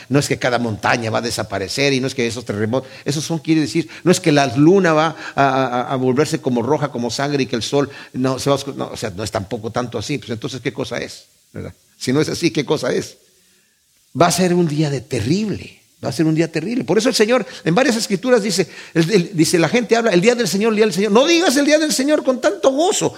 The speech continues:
porque el día del Señor va a ser un día terrible. Es el día de la ira de Dios sobre la tierra. Ay de los que estén aquí cuando venga ese periodo de tribulación, ¿verdad? Y dice aquí, "No hay otro como él,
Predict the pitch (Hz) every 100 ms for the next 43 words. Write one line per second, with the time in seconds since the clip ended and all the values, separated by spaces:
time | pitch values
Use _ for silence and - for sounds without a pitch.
0 | - - 190 202 180 277 359 285 - 139
1 | 131 160 139 220 190 240 226 196 135 123
2 | 98 170 339 403 262 98 - _ _ _
3 | _ _ 190 240 214 247 254 185 160 285
4 | 294 220 196 302 320 - - - - 151
5 | 135 123 95 101 - - _ _ _ _
6 | _ _ _ _ - 208 285 285 214 160
7 | 160 - 120 - 165 185 - 127 - 247
8 | 180 220 - 131 120 117 135 147 143 131
9 | - 113 104 107 110 101 98 104 _ 98
10 | 92 95 87 90 - 110 - _ _ _
11 | _ - 117 - _ _ _ - 127 190
12 | 208 - 226 330 - _ _ _ _ _
13 | _ _ _ - 131 170 220 202 - 147
14 | 143 226